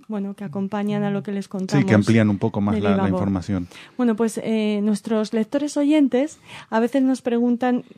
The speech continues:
Speaker 1: cómo, cómo pueden aprender hebreo, dónde pueden aprender hebreo. Entonces, ahora mismo hay, eh, diferentes formas de hacerlo en España y
Speaker 2: Ujú.
Speaker 1: les vamos a contar algunas.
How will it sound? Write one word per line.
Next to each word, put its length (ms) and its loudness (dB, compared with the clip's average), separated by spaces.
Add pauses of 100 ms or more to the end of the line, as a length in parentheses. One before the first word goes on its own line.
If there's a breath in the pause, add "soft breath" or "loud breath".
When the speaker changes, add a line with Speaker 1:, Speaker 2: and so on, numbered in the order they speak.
(160)
Speaker 1:
cómo, 340 2
cómo 260 4
pueden 300 4
aprender 400 -2
hebreo, 320 -2
dónde 300 2
pueden 280 -4
aprender 400 -6
hebreo. 380 -6 (500 loud breath)
Entonces, 420 -4
ahora 200 2
mismo 460 0
hay, 340 0
eh, 600 -4
diferentes 840 -2
formas 440 -2
de 60 -2
hacerlo 360 -2
en 100 0
España 540 -6
y 60 0
Speaker 2:
Ujú. 160 0
Speaker 1:
les 160 0
vamos 300 -4
a 100 -6
contar 300 -8
algunas. 520 -8